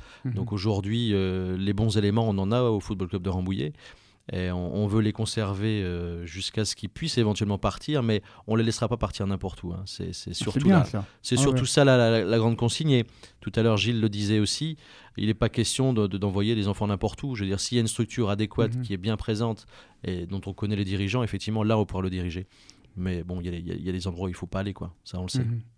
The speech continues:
Speaker 1: Les éducateurs, c'est un rôle très important. Vous avez un rôle aussi, euh, et ça, je crois que vous en avez conscience, hein, un rôle d'éducation, un, un rôle social à travers, euh, les vertus, euh, du sport.
Speaker 2: Il est, il est évident que, de toute façon, je veux dire, euh,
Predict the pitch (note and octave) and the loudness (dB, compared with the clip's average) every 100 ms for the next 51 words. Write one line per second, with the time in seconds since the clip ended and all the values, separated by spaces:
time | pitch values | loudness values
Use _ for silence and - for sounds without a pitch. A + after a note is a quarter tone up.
0 | - - - - C#3 C#3+ C#3+ C3+ - D3 | -16 -16 -6 2 4 6 4 2 2 2
1 | E3 - - A#2+ F#2+ F2+ E2 F#2 - A#2 | 0 -4 -8 -2 0 0 -2 -4 -4 -2
2 | A2+ - A#2 A2+ G#2+ - C3+ D#3 C3 C3 | -2 -2 -2 0 -2 -2 2 2 4 6
3 | E3 D3+ B2 F3 F3 C3 - D#3 E3 D3+ | 8 6 8 8 8 4 -2 0 0 2
4 | B2+ A#2+ A#2 - - - - - C#3 - | 0 0 -2 -6 -20 -6 -4 4 2 4
5 | C#3+ C3+ B2 A2+ A#2+ C3 A#2+ D3+ E3 - | 2 4 4 2 2 2 4 2 0 -2
6 | A#2 B2+ B2+ - A#2+ A#2 B2 A#2+ A#2+ C#3 | -2 -2 -4 -4 -4 -2 0 0 6 6
7 | - E3 F3+ C#3 A#2+ A2 A2+ - - - | 8 6 6 4 2 0 -2 -8 -20 -20
8 | - - A#2 B2+ A2+ - A#2+ - D#3+ C#3 | -6 0 4 6 6 2 0 4 4 6
9 | C3+ B2+ C#3+ A#2+ A2 G#2+ F#2+ G2+ A2 G#2 | 4 6 6 4 2 2 0 0 0 0
10 | A2+ A#2 - C#3+ A#2 A2+ A2 A#2+ C3 - | 2 0 2 2 2 -2 -4 -2 -2 0
11 | D#3+ D#3 A#2+ B2 B2 B2+ G#2+ B2+ C3 C3 | 0 0 -2 -2 0 2 4 4 6 6
12 | E3+ F#3 C#3 - C3+ F3 F#3+ D3+ B2+ B2+ | 6 6 2 2 2 2 2 2 4 6
13 | A2+ A2 | 6 4